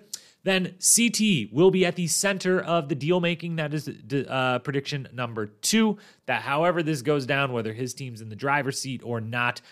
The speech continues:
he will be at the center of the discussions of who should go in and who should be left and who should try to switch teams at the last moment and whatever, anything like that. C T at the center of the deal making. And third and final prediction, and this one I've gotta say is more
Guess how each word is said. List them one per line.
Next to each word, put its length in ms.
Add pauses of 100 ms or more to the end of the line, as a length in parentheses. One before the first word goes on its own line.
(120)
he 220
will 120
be 200
at 100
the 140
center 460
of 120
the 80
discussions 640
of 140
who 180
should 320
go 280
in 160
and 100
who 200
should 200
be 140
left 360
and 120
who 160
should 320
try 200
to 120
switch 340
teams 320
at 80
the 80
last 320
moment 340
and 120
whatever, 400
anything 440
like 220
that. 260 (220)
C 220
T 180
at 80
the 80
center 240
of 60
the 80
deal 160
making. 320
And 180
third 340
and 160
final 280
prediction, 560 (280)
and 120
this 200
one 140
I've 140
gotta 220
say 240
is 140
more 440